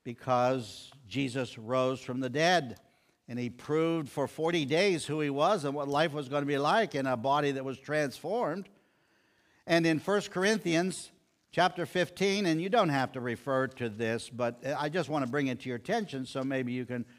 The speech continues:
read it in your spare time.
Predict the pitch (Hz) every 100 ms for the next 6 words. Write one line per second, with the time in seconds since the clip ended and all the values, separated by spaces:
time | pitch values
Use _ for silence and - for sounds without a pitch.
0 | - _ 143 160 160 143 143 143 135 131
1 | 113 - - 123 117 104 120 110 107 110
2 | 104